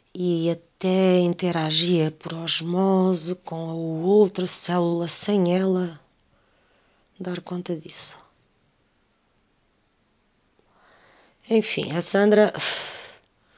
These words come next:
sabia e sentia bem o poder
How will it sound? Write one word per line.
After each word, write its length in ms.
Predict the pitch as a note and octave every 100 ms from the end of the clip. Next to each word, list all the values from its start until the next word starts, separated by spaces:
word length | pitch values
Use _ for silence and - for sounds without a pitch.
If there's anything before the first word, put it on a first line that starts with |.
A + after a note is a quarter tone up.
| _ _ _ _ _ _ _ _ _
sabia 1000 | - - - F#3 D#3+ E3 F3+ F#3 G3 G3 -
e 120 | F#3+ F3
sentia 1080 | - E3 D#3+ D#3+ - F3 E3+ E3 E3+ E3 - - D#3 D3 E3
bem 480 | D3 E3 E3+ E3+ D#3+
o 60 |
poder 580 | D3+ D#3+ D3+ E3+ E3+